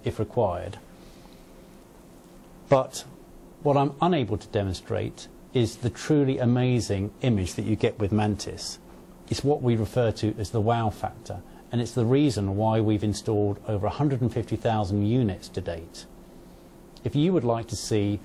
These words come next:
a Mantis for yourself, all you need to do is visit our website and contact one of our international offices for a free on-site demonstration.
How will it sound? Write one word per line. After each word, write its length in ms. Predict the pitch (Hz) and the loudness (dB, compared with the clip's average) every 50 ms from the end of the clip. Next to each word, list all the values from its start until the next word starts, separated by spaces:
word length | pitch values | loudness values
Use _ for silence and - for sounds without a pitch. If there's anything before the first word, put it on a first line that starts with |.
| - - - - - - - | -12 -20 -20 -20 -20 -8 -2
a 60 | - | 2
Mantis 400 | 113 113 120 120 113 - 113 - | 2 2 2 2 0 -2 -6 -6
for 80 | - 117 | -2 0
yourself, 560 | 104 104 95 - - 113 104 92 101 - - - - - - - | 0 0 0 0 -2 -2 -2 -4 -6 -10 -12 -16 -20 -20 -10 -2
all 220 | - 143 143 147 147 | 2 2 4 4 4
you 80 | 147 | 4
need 220 | 147 143 143 135 139 | 4 4 2 0 0
to 60 | - | -2
do 440 | 110 95 107 101 95 95 107 117 113 - - - - - - - | -2 0 0 0 0 0 -2 -4 -4 -8 -16 -20 -20 -18 -6 -2
is 140 | 117 107 92 | 0 0 2
visit 340 | 90 139 139 135 120 - - | 4 4 2 2 2 2 2
our 120 | 131 123 | 2 4
website 800 | 113 113 107 104 - - - - 95 98 113 135 - - - - - - - - - - - - | 4 2 2 0 -2 -6 -4 -2 -2 -2 -2 -4 -8 -10 -16 -18 -18 -20 -20 -20 -20 -14 -6 -2
and 120 | 110 107 - | -2 0 0
contact 500 | - - 131 117 110 - 107 104 - - - | 2 2 2 2 2 2 0 0 -2 -6 -4
one 180 | 110 110 113 110 | 0 0 2 2
of 100 | 95 101 | 2 2
our 140 | 104 - - | 0 0 2
international 560 | 147 147 139 - 131 127 113 - - 113 110 113 | 0 0 2 2 2 0 0 0 -2 -2 -2 -2
offices 600 | 120 - - 110 - - - 101 101 104 101 - - - - - | -4 -4 -4 -6 -6 -4 -4 -4 -4 -4 -6 -8 -12 -20 -18 -6
for 160 | - - 110 | -2 0 0
a 40 | 107 | 0
free 600 | 104 - - - 131 123 123 120 117 117 113 - - - - - - - - - | 0 -2 -4 0 2 4 4 4 4 2 0 -2 -8 -18 -20 -20 -20 -16 -6 0
on-site 540 | 131 123 123 113 - - 113 107 110 107 - | 2 2 2 2 0 2 2 0 0 0 -2
demonstration. 680 | 107 101 98 90 - - - 92 92 92 - - - | -2 -2 -2 -2 -4 -6 -10 -10 -10 -12 -14 -14 -14